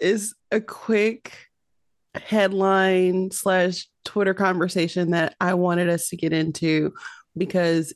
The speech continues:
it brought joy to me, okay? On May thirteenth, Twitter user Ashley Reese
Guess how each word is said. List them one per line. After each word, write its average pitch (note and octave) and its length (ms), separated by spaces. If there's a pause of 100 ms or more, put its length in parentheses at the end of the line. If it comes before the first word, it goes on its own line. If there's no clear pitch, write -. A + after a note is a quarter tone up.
it E3 200
brought E3+ 340 (120)
joy D3+ 540 (160)
to F#3 160
me, C#3+ 400 (160)
okay? G#3+ 580 (1200)
On G3 240
May A3+ 180
thirteenth, A#3 720 (380)
Twitter A#3 360
user F3+ 580
Ashley C4+ 920 (800)
Reese A#3 720